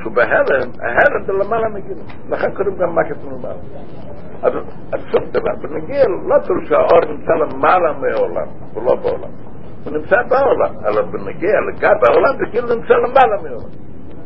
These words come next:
זה שהלם הוא למעלה. על כל פנים. אז מה נקודת העניין עד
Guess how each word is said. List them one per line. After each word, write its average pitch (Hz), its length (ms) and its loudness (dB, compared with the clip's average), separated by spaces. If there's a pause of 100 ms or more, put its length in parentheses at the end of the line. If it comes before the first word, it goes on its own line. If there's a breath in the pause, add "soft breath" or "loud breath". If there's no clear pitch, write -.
(640)
זה - 80 -4
שהלם 226 360 4
הוא 214 80 -6
למעלה. 180 240 -6 (4000)
על 196 180 6
כל 214 160 2
פנים. - 260 -4 (1200)
אז 110 180 0
מה 165 80 2 (120)
נקודת - 460 2
העניין 131 360 -2
עד 104 180 0